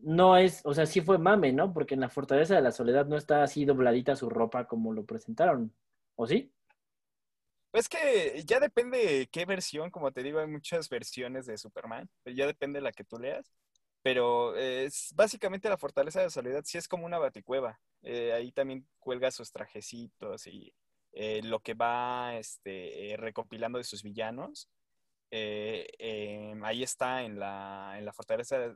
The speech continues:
Speaker 2: de la Soledad. De hecho, se me viene a la mente un cómic. Es, este, es muy bueno. Eh, bueno, es una serie de cómics. Se llama All Star Superman.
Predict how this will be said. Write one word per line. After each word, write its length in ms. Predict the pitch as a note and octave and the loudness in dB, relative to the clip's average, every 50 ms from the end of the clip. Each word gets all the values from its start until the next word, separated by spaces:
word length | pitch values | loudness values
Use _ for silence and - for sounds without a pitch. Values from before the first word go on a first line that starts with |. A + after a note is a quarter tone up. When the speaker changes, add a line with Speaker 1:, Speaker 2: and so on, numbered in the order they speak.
| _ _ - | _ _ -12
Speaker 2:
de 120 | A2+ G#2+ | -10 -10
la 100 | G#2 G#2 | -10 -10
Soledad. 340 | - - G#2+ A2+ A#2+ C3 C3+ | -12 -10 -6 -4 -2 -2 -2
De 60 | C#3+ | -2
hecho, 140 | D#3+ - G#3 | -6 -8 -8
se 100 | - A3+ | -6 -4
me 100 | F#3 C3+ | -6 -4
viene 200 | A#2 B2 C3 C#3+ | -4 -4 -4 -4
a 20 | D3 | -4
la 80 | C#3 | -6
mente 180 | B2 B2+ C3 - | -6 -8 -12 -14
un 80 | C3 | -12
cómic. 280 | - - B2+ F#3 A#3+ _ _ - _ _ _ - | -10 -8 -8 -8 -10 _ _ -20 _ _ _ -8
Es, 480 | A2+ A#2 A#2 A#2 A#2 A#2 A#2 - - | -6 -4 -4 -4 -6 -8 -10 -12 -12
este, 300 | C3 A#2 - - A#2 G#2+ | -12 -14 -14 -14 -14 -14
es 80 | A#2+ C3 | -12 -8
muy 140 | C3 C3 C3 | -8 -8 -8
bueno. 340 | A#2 B2 A#2+ A#2+ C#3 - - _ _ _ _ _ _ _ _ _ _ _ _ | -6 -6 -6 -6 -8 -12 -14 _ _ _ _ _ _ _ _ _ _ _ _
Eh, 340 | - B2 B2+ A#2+ A2 A2+ A2+ - | -8 -6 -4 -2 -2 -2 0 0
bueno, 160 | D#3+ F3 F#3 | 0 0 0
es 100 | F#3 - | -2 -4
una 120 | G3+ G3 F#3+ | -4 -6 -6
serie 240 | - F#3+ D#3 E3 C#3+ | -8 -8 -6 -6 -6
de 80 | A#2 - | -4 -4
cómics. 280 | B2 A#2+ A2 - - - | -6 -6 -6 -10 -12 -12
Se 140 | - A#2 A#2+ | -10 -8 -8
llama 480 | B2 B2+ C3 C3 C3 C3 B2+ B2+ A2+ - | -6 -6 -4 -4 -4 -4 -4 -4 -4 -2
All 160 | A#2 B2+ C3+ | 0 0 0
Star 320 | C3+ - - - C3 C3 B2+ | 0 -2 -2 0 0 0 -2
Superman. 440 | - D3 - - C#3+ D3+ F3+ B3 | -4 -10 -8 -10 -10 -8 -10 -12